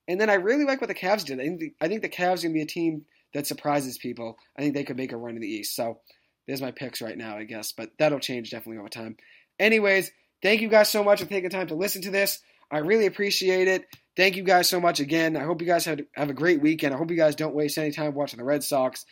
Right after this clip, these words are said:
As I said, they just have no juice left in the system. That Red Sox team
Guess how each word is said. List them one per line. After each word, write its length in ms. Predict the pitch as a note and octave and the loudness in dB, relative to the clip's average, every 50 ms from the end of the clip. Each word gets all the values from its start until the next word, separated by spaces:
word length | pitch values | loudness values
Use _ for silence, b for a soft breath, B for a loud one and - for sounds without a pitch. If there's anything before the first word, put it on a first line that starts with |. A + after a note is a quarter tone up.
| b b b b b b | b b b b b b
As 140 | - C#3 C#3+ | -4 -4 -2
I 60 | C#3 | -2
said, 280 | C3 - - D3+ C#3+ C3 | -2 -2 0 0 0 0
they 140 | C3 C3 C3 | 0 -2 -2
just 340 | C3+ C3+ B2+ - - - - _ _ _ _ _ _ _ _ _ _ _ _ _ _ - | -2 -2 -4 -4 -6 -8 -12 _ _ _ _ _ _ _ _ _ _ _ _ _ _ -6
have 260 | - D3+ E3+ F3 D3+ | 0 2 2 2 2
no 400 | C#3+ D3+ E3 E3 E3 D#3+ D3 B2+ - _ _ _ _ _ - | 0 0 2 4 4 2 2 0 -4 _ _ _ _ _ -4
juice 340 | B2+ D#3 D#3 D3 - - | 0 2 2 2 2 0
left 400 | C3+ C3+ A#2+ A2+ - - - - _ _ - | -2 -4 -4 -4 -8 -10 -14 -16 _ _ -8
in 100 | C#3 C#3 | -6 -6
the 80 | C3 | -6
system. 380 | A#2+ - D3 B2+ - - A#2+ A#2 | -4 -4 -4 -4 -4 -6 -4 -2
That 140 | C3+ C#3+ C#3+ | -2 0 0
Red 160 | D3+ D3+ D3 | 0 -2 0
Sox 300 | - C#3+ B2+ A#2+ - - | 0 -2 -2 -2 -2 -4
team 360 | - D3 C#3 C3 A#2+ A#2 A2 | -4 -4 -4 -4 -4 -6 -8